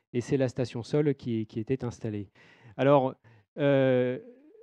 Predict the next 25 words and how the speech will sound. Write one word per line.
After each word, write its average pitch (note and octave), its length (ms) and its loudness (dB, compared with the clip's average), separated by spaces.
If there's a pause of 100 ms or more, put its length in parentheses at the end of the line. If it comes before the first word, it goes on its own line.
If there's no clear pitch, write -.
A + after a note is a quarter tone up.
(680)
après F3+ 380 2
la D#3 120 4
mission, D3+ 540 -2
euh, C3 140 0
X B2 220 -6
cube - 140 -20
sat D3 180 0
et C3 60 -4
Space - 280 -8
Cube, F#3+ 160 -4
la D3 180 0
station, E3 540 -6
euh, C3 220 0
est B2 100 0
restée B2+ 420 -4
en C3+ 100 -2
l'état, B2 440 -4 (720)
euh, G#2 1200 -6
parce - 140 -8
que - 80 -6
tout A#2+ 140 -8
le B2 40 -6
monde C3 140 -4
était A2+ 180 -6
parti, D#3 480 -8